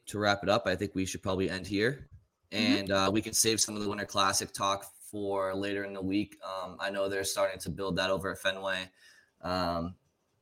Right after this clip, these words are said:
Speaker 1: and there's some games to cover before then, too. So I think the Bruins play Thursday night against the Jets. I think one of you guys mentioned that earlier. So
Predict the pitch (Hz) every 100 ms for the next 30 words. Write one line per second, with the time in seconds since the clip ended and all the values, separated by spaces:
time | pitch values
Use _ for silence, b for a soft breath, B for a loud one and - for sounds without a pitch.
0 | - - 104 104 110 104 110 107 - 107
1 | 95 95 98 92 90 - 90 85 98 110
2 | 107 101 110 104 - 104 101 104 107 101
3 | 98 101 98 98 - - 95 92 76 92
4 | 90 - 85 90 90 87 87 85 87 -
5 | 87 87 90 92 95 - 87